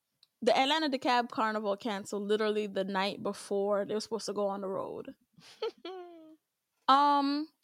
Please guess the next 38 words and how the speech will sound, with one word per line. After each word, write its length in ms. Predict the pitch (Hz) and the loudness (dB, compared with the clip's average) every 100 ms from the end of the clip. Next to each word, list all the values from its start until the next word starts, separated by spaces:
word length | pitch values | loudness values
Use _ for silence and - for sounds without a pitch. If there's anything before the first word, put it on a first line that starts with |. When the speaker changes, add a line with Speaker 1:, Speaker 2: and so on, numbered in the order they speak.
| _ _ - | _ _ 0
Speaker 1:
when 220 | 240 254 | 2 2
Annie 340 | - 262 330 359 | 4 2 2 2
did 200 | 285 285 | 2 2
her 680 | 277 240 240 233 226 214 - _ _ _ | 2 4 4 2 2 0 -4 _ _ _
Wild 360 | 208 214 226 240 | 2 4 6 6
Out 200 | 226 - | 4 2
Wednesday 580 | 208 202 190 202 180 180 - | -2 -2 -2 0 2 2 -2
episode, 560 | - 190 190 170 170 | -4 -6 -4 -2 0
or 120 | 175 | -2
w-, 280 | 170 240 349 - | -2 -4 -8 -4
was 160 | 262 | -2
it 100 | 330 | 0
Wild 180 | 339 349 | 0 2
Out 120 | 359 339 | 0 -2
Wednesday? 320 | 359 370 370 | -6 -6 -6
I 60 | |
think 180 | 339 311 | -4 -6
it's 100 | 214 | -6
what 100 | - | -10
it's 100 | - | -14
called. 260 | - - - - | -12 -12 -12 -10
I'm 180 | 220 | -10
sorry 440 | 202 208 190 196 - | -4 0 0 0 -4
if 160 | 196 196 | -6 -4
I'm 140 | 196 | -6
calling 320 | - 185 180 | -4 -4 -2
the 100 | 185 | -2
show 260 | 185 208 196 | 0 2 2
the 120 | 190 | 2
wrong 260 | 196 190 202 | 0 -2 -4
thing. 440 | 196 196 208 226 | -6 -6 -8 -10
Speaker 2:
I'm 60 | 269 | -6
Speaker 1:
Don't, 220 | 180 147 | -6 -6
Speaker 2:
like 60 | 147 | -10
Speaker 1:
don't, 340 | 185 190 214 - | -10 -12 -14 -14
don't 220 | 202 185 - | -12 -12 -8
kill 180 | 175 | -6
me. 240 | 151 - | -6 -8